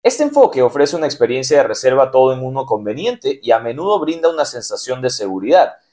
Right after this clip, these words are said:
ya que los pasajeros creen que la línea de cruceros hará todo lo posible para garantizar que lleguen a su crucero a tiempo.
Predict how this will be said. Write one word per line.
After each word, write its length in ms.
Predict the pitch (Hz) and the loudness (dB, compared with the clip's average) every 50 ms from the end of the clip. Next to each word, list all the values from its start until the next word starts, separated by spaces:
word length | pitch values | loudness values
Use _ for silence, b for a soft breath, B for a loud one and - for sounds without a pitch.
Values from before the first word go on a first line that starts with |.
| _ _ _ _ _ | _ _ _ _ _
ya 180 | - 139 147 | 0 2 2
que 80 | 185 190 | 2 0
los 120 | 190 - | -2 0
pasajeros 720 | - 135 123 - 120 110 147 143 131 107 101 - - - _ | 2 0 2 2 2 2 2 2 0 0 -2 -6 -8 -10 _
creen 280 | - 127 135 147 151 - | -4 -2 -2 -4 -4 -2
que 120 | 147 131 | -2 0
la 140 | 110 104 104 | 2 2 2
línea 300 | 107 120 143 160 170 165 | 0 -2 -6 -4 -4 -4
de 100 | 147 - | -4 -6
cruceros 460 | 113 107 - - 123 127 139 135 139 | -8 -10 -4 -2 0 0 0 0 0
hará 320 | 104 104 110 - - - _ | 2 2 2 2 -2 -2 _
todo 260 | 175 190 208 214 202 | 2 4 4 4 4
lo 140 | 160 131 - | 4 2 0
posible 380 | 107 104 - 127 131 143 151 | -2 -6 -6 -6 -4 -2 0
para 200 | 147 143 120 104 | 2 2 2 4
garantizar 640 | 101 98 92 95 92 92 87 90 - 120 127 131 131 | 4 2 2 0 -2 -4 -8 -6 -2 0 0 0 0
que 100 | 131 107 | -4 -6
lleguen 260 | 101 104 113 120 120 | -4 -4 -2 -2 -2
a 80 | 113 107 | -6 -8
su 140 | - - | -8 -12
crucero 460 | - _ 87 87 - 101 101 104 - - | -18 _ _ -12 -8 -4 -2 -2 -2 -2
a 140 | - 92 - | -4 -6 -6
tiempo. 380 | - 101 98 98 87 _ _ | -8 -10 -12 -12 -14 _ _